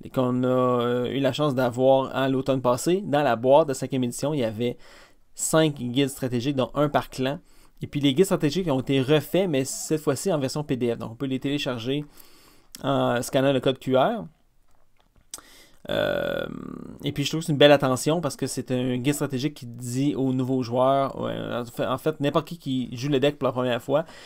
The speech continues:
comment on doit, euh, gérer le deck, quelles sont les cartes qui composent le deck, euh, quoi jouer ou quoi s'attendre à trouver, euh, euh, au début de partie, en milieu de partie, en fin de partie, euh, comment réagir face à telle, euh, stratégie, et cetera.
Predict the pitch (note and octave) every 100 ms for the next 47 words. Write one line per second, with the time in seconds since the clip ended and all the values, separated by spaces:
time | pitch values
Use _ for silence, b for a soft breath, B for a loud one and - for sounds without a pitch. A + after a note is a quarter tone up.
0 | B - E3 D#3 F3 - C3+ B2+ B2+ C#3+
1 | C#3+ C3+ B2 B2+ A#2 D3 C#3 D#3 C3 C3
2 | D3 E3+ D3 C#3+ E3 D#3 C#3 - D3+ -
3 | C3+ C#3 B2 C3+ C3+ C3 A#2+ B2 - B
4 | B B - A#2 A#2 - D3 C#3+ C#3+ A#2+
5 | A#2+ C#3 C#3+ B2 - C#3+ C#3+ C3 C3+ C3+
6 | B2+ A#2+ A#2 B2 C3 C3+ B2 A#2 A#2 A#2
7 | A#2 - B B B B - A#2 A2+ -
8 | C3 A#2 B2 D3+ D3+ - - E3 C3+ B2+
9 | C3+ C3+ B2 D3+ - C3+ - B2 - C3
10 | C3 C3+ B2+ - B B - D3 D#3 D3
11 | C3+ D3+ C#3+ C#3 B2+ C#3+ C#3 C#3 C3+ C3
12 | - C#3 C3 A#2+ A#2 C3 C3 - B2 B2+
13 | C3+